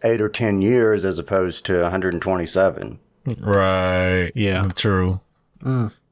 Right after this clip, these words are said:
Speaker 3: mm. Yeah, and then after she was actually able to rebuild the,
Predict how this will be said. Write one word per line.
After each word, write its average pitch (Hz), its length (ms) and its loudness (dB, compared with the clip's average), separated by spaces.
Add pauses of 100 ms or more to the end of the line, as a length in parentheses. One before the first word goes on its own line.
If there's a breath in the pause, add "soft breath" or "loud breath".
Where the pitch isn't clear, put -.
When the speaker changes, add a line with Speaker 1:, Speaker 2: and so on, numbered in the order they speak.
(120)
Speaker 3:
mm. 117 240 -4 (420)
Yeah, 120 180 2
and 117 80 -2
then 135 140 0
after 139 280 -2
she 127 220 -2
was 117 140 0
actually 117 380 2
able 113 180 0
to 107 160 0
rebuild 107 580 2
the, 98 420 2